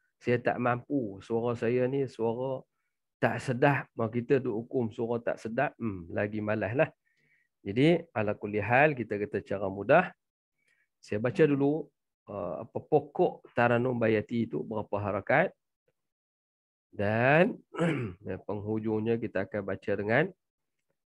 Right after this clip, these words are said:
cara bacalah sembahyang. Jadi, tuan-tuan boleh ambil kita dua. Satu ambil Taranum,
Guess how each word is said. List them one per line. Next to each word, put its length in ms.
cara 360
bacalah 440
sembahyang. 480
Jadi, 160
tuan-tuan 280
boleh 160
ambil 200
kita 120
dua. 200
Satu 360
ambil 400
Taranum, 680